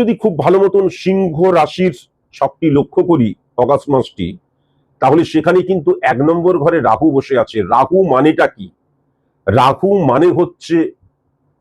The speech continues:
ইনক্রিজ করে, আমার সমস্ত দিক থেকে আমাকে তুলে ধরা। আমার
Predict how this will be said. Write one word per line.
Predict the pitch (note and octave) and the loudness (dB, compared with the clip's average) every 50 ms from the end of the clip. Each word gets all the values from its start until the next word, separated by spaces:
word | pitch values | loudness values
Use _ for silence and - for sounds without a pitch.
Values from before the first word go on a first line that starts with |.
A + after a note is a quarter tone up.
| _ _ _ _ - - - _ _ _ - G3+ | _ _ _ _ -10 -10 -10 _ _ _ 2 2
ইনক্রিজ | G3+ G#3+ G#3 - - B3 B3 A#3 - - - - | 4 4 2 0 0 0 2 0 0 -2 -4 -2
করে, | D3 C#3 A#2+ G#2+ - - - C3+ | 0 0 0 -2 -4 -2 -2 0
আমার | D#3 F3+ F#3+ F#3+ - - _ - - - | 2 2 2 0 -2 -6 _ -20 -8 -4
সমস্ত | E3 F3+ G#3 A3+ G#3+ G#3+ - _ - A3 E3+ C3 | -2 0 2 0 0 -2 -4 _ -2 -2 0 0
দিক | E3+ G3 G3 - _ _ - | 0 -2 -2 -6 _ _ -2
থেকে | F3 F3 F#3 F#3+ - - D3+ | -2 0 0 -2 -2 0 0
আমাকে | E3 F#3 F3+ - F#3 F3 - _ | 0 0 0 0 -2 -2 -4 _
তুলে | - G#3+ G3 G#3 G3+ C#3+ - | -2 0 2 2 2 2 2
ধরা। | C#3+ C3 B2+ A2 - - _ _ _ _ _ _ _ _ _ _ _ _ _ _ _ _ _ _ - E3 | 2 2 2 0 -2 -4 _ _ _ _ _ _ _ _ _ _ _ _ _ _ _ _ _ _ -2 0
আমার | F#3 A3 | 2 2